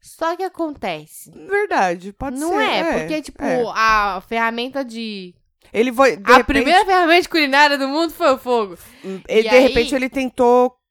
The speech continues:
Speaker 2: morder. Aí viu que era muito
Speaker 1: Muito
Speaker 2: duro,
Speaker 1: duro.
Speaker 2: aí ele falou, "Isso
Speaker 1: Vou
Speaker 2: tem que ir pro
Speaker 1: aquecer.
Speaker 2: fogo." Pode ser. E aí?
Speaker 1: Aí ele vai, fala assim, "Ah, vou botar essa porra no fogo." Primeiro ele taca ali dentro do fogo, aí fica uma bosta, queima, fica um cu. Não dá pra comer.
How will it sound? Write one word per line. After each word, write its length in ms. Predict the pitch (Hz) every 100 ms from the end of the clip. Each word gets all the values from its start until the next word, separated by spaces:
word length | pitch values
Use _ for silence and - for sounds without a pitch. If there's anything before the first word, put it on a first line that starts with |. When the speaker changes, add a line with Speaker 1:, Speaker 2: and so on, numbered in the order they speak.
| _ _
Speaker 2:
morder. 560 | 202 220 208 214 196 - _ _ _ _ -
Aí 160 | 190 196
viu 120 | 202
que 80 | 220
era 100 | 208
muito 140 | 226
Speaker 1:
Muito 220 | 240 202
Speaker 2:
duro, 200 | 254 311 269
Speaker 1:
duro. 60 |
Speaker 2:
aí 260 | 269 233 240
ele 140 | 240
falou, 220 | 233 247 208
"Isso 280 | 233 180
Speaker 1:
Vou 120 | 226 226
Speaker 2:
tem 80 | 240
que 120 | 254
ir 80 | 262
pro 60 |
Speaker 1:
aquecer. 180 | - 254
Speaker 2:
fogo." 340 | 233 202 190 - -
Pode 200 | 175 -
ser. 280 | 214 185 _ _ _ _ _ _
E 80 | 202
aí? 260 | 208 190 165 _ _ _
Speaker 1:
Aí 360 | 190 196 214 277
ele 220 | 320 294 226
vai, 640 | 196 180 180 208 330 330 _ _ _ _ _ - -
fala 180 | 302 311
assim, 160 | 311
"Ah, 300 | 311 262 202
vou 240 | 180 185 233
botar 320 | 339 381 415
essa 180 | 403 381
porra 260 | - 311 294
no 100 | 294
fogo." 300 | - 170 -
Primeiro 420 | 202 220 247 285
ele 100 | 269
taca 260 | 294 277 277
ali 240 | 247 214
dentro 300 | 196 226 359
do 80 | 381
fogo, 340 | - 180 156 -
aí 160 | 196
fica 160 | 196 269
uma 60 |
bosta, 440 | 254 180 151 _ 151
queima, 400 | _ 165 180 190
fica 200 | 160 -
um 60 | 196
cu. 240 | _ 156 147 _ _ 226
Não 100 | 214
dá 120 | 175 160
pra 100 | 156
comer. 360 | 208 240 135